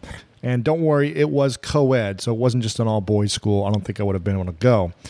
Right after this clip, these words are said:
but it was my choice to go. And, uh, I was, one of the most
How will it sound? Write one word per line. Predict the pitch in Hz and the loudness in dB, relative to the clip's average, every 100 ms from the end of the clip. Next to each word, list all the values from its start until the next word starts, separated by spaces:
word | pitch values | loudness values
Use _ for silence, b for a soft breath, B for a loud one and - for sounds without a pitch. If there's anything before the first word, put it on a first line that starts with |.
| B B B - | B B B 2
but | 123 | 4
it | 113 | 4
was | 113 139 120 | 4 4 4
my | 123 123 | 2 2
choice | 123 113 127 - | 0 0 0 0
to | 104 | -2
go. | 139 127 90 98 B B B B _ | 2 4 2 -2 B B B B _
And, | 120 113 110 107 | 0 2 2 2
uh, | 110 104 104 | 2 2 0
I | 101 | 0
was, | 110 107 92 | 2 0 0
one | 117 | 0
of | 117 | 2
the | 107 | 2
most | 110 107 - | 2 0 -2